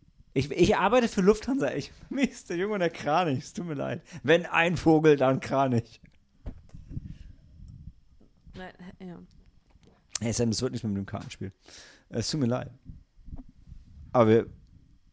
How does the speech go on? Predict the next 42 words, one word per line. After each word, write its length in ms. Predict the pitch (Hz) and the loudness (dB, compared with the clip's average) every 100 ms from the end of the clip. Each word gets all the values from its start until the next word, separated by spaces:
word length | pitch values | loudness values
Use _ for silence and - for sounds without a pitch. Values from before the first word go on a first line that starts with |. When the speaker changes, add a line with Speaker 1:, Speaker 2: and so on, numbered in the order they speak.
| _ _ | _ _
Speaker 2:
Eine 260 | - 202 208 | -20 -20 -20
Karte 180 | - - | -20 -20
könntest 320 | - 180 - - | -8 -8 -8 -10
du 40 | |
spielen. 360 | 175 - 175 190 | -10 -6 -4 -2
Speaker 1:
Ja, 80 | - | 0
let's 220 | 151 113 | -2 -4
pitch 400 | - - 147 - | -14 -10 -8 -6
that 260 | - 101 - | -6 -6 -6
deck. 180 | 110 104 - 147 | -10 -10 -12 -12
Speaker 2:
Ja. 80 | 202 - | -10 -2
Speaker 1:
Pitch 300 | - 233 - - | 4 4 4 0
Storm 440 | - 104 95 92 | 4 4 4 2
heißt 240 | 92 90 107 | -2 -4 -6
das 100 | 98 | -8
Speaker 2:
Ja. 40 | |
Speaker 1:
Spiel 180 | - 95 | -4 -4
übrigens. 560 | 92 - - - - - - - - _ - | -4 -8 -10 -10 -14 -20 -20 -20 -20 _ 2
Äh, 180 | 123 117 | 2 4
wir, 180 | 113 104 | 0 2
beim 180 | 117 110 | 2 4
nächsten 380 | 135 160 - | 4 4 0
Mal 420 | 139 131 131 131 131 | 2 4 6 4 2
erzählen 340 | 117 - 131 | -2 2 4
wir 60 | 123 | 4
euch 160 | 117 | 4
vielleicht, 480 | - 113 110 117 104 | 2 0 2 0 0
ob's 200 | 113 - | -4 -6
gut 200 | - 98 | -8 -8
ist. 180 | - - - | -8 -12 -12
Speaker 2:
Ja. 160 | - - - - | -12 -12 -8 0
Speaker 1:
Oder 200 | 120 143 | 4 4
wir 80 | |
Speaker 2:
Ja. 60 | 165 | 4
Speaker 1:
wissen's 220 | - 87 | 0 -2
noch 140 | 87 90 | -4 -4
nicht. 220 | - - | -4 2
Speaker 2:
Also 180 | 220 226 | 2 2
dieser 320 | 220 269 269 | -6 -2 -2
Godzilla 600 | 269 - - - 247 226 | -2 -4 -16 -12 -8 -8
ist 140 | 220 | -8
optisch 500 | - 240 - 302 - | -12 -12 -12 -12 -12